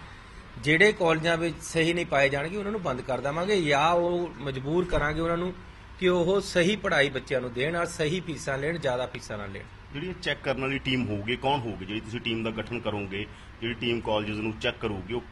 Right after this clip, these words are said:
Speaker 2: ਉਹ ਕਿਹੜੀ ਟੀਮ ਹੋਊਗੀ? ਯਾਨੀ ਉਹ ਕਿਸੇ ਆਈ ਏ ਐਸ ਲੈਵਲ ਦੇ ਅਧਿਕਾਰੀ ਹੋਣਗੇ, ਪੀ ਸੀ ਐਸ ਹੋਣਗੇ, ਜਾਂ ਕੌਣ ਹੋਣਗੇ ਉਹ?
Speaker 1: ਅਸੀਂ ਸਪੈਸ਼ਲ ਟਾਸਕ ਫੋਰਸ ਇਸ ਵਾਸਤੇ ਬਣਾ ਰਹੇ ਹਾਂ ਤੇ ਹਰ ਕਾਲਜ ਨੂੰ ਚੈੱਕ ਕਰ ਰਹੇ ਹਾਂ। ਇਹਦੇ ਵਿੱਚ ਸਾਡੇ ਕਾਲਜ ਦੇ ਨੁਮਾਇੰਦੇ ਵੀ ਹੋਣਗੇ, ਯੂਨੀਵਰਸਿਟੀ ਦੇ ਨੁਮਾਇੰਦੇ ਵੀ ਹੋਣਗੇ ਤੇ ਬਾਹਰੋਂ ਵੀ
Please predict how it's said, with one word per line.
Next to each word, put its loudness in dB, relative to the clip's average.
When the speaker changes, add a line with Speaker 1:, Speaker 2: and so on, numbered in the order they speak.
Speaker 2:
ਉਹ -4
ਕਿਹੜੀ 0
ਟੀਮ 0
ਹੋਊਗੀ? -4
ਯਾਨੀ -2
ਉਹ -2
ਕਿਸੇ -4
ਆਈ 4
ਏ 0
ਐਸ -4
ਲੈਵਲ 0
ਦੇ 0
ਅਧਿਕਾਰੀ -2
ਹੋਣਗੇ, -2
ਪੀ -4
ਸੀ -4
ਐਸ -4
ਹੋਣਗੇ, -4
ਜਾਂ -4
ਕੌਣ -2
ਹੋਣਗੇ -8
ਉਹ? -10
Speaker 1:
ਅਸੀਂ -4
ਸਪੈਸ਼ਲ 2
ਟਾਸਕ 2
ਫੋਰਸ -4
ਇਸ -2
ਵਾਸਤੇ 0
ਬਣਾ -2
ਰਹੇ 0
ਹਾਂ 0
ਤੇ 0
ਹਰ 4
ਕਾਲਜ 4
ਨੂੰ 0
ਚੈੱਕ 2
ਕਰ 4
ਰਹੇ 6
ਹਾਂ। 8
ਇਹਦੇ 6
ਵਿੱਚ 2
ਸਾਡੇ 4
ਕਾਲਜ 2
ਦੇ 0
ਨੁਮਾਇੰਦੇ 0
ਵੀ 0
ਹੋਣਗੇ, 0
ਯੂਨੀਵਰਸਿਟੀ 0
ਦੇ 0
ਨੁਮਾਇੰਦੇ -2
ਵੀ 0
ਹੋਣਗੇ 0
ਤੇ -2
ਬਾਹਰੋਂ 4
ਵੀ 4